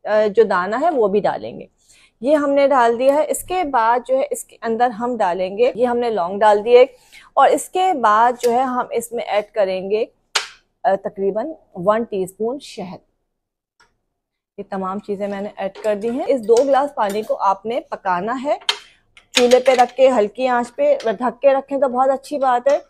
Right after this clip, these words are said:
और इसको हल्की आंच पे आपने पकाना है इतनी देर, दस से पन्द्रह मिनट ये पकेगा और ये पानी जो एक ग्लास रह जाएगा। दो ग्लास है, एक ग्लास रह जाएगा, इसका कलर थोड़ा सा चेंज हो जाता है। अच्छा, मैं इस वक्त बगैर छाने आपको दिखा रही हूँ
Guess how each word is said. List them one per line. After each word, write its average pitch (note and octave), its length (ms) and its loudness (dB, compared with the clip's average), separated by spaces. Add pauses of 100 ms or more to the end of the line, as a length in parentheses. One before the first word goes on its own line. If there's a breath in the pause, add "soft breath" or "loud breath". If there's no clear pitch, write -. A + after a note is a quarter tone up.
(460 soft breath)
और C#4+ 400 6
इसको C#4+ 400 6
हल्की B3 420 0
आंच A#3 240 2
पे C4 100 2
आपने A#3+ 260 0
पकाना G#3 480 -4
है G#3 120 -4
इतनी B3+ 220 -6
देर, A3+ 220 4
दस A3 200 0
से B4+ 60 2
पन्द्रह G#3 340 -2
मिनट A3+ 180 -2
ये A#3+ 100 2
पकेगा G#3+ 560 -2
और A3 120 0
ये A3+ 100 0
पानी G#3 400 -4
जो A#3+ 180 -2 (140)
एक G3 260 -4
ग्लास F3 360 -4
रह E3+ 80 -6
जाएगा। D3 240 -10
दो G#3+ 340 2
ग्लास B3+ 420 4
है, G4+ 140 -6 (420)
एक B3 180 12
ग्लास B3 360 4
रह A#3 100 4
जाएगा, A3+ 400 2 (120)
इसका B3+ 140 -2
कलर B3 340 4
थोड़ा C4 220 0
सा B3 100 -2
चेंज G#3+ 360 -2
हो A3+ 60 4
जाता A#3 280 -2
है। - 120 -4
अच्छा, E4+ 200 0
मैं D4 240 2
इस D#4 120 0
वक्त D4 100 0
बगैर A#3+ 320 2
छाने C#4+ 340 -6
आपको C#4 220 -2
दिखा B3+ 320 -2
रही A3+ 120 2
हूँ D4 140 -4